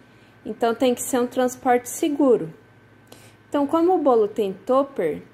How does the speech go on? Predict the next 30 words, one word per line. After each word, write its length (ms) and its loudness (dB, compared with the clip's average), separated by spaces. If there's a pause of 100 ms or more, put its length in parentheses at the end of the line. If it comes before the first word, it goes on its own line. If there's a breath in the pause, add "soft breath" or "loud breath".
(640 loud breath)
então 340 0
eu 140 2
faço 840 0 (140)
uma 180 -4
abertura 840 0 (200)
em 100 -8
cima 320 -6
da 160 -6
tampa 680 -6 (2250)
para 240 2
que 140 -2
eu 80 4
possa 400 0
proteger 680 2
as 180 -4
minhas 500 -2
laterais 540 0
do 100 -6
bolo. 380 0 (840 soft breath)
Porque 180 -8
daí 180 4
o 100 0
cliente 320 -2
vai 140 0
colocar 460 -2
no 140 -4
carro 580 -2
ou 80 -4
no 100 -4
porta-malas, 1120 -4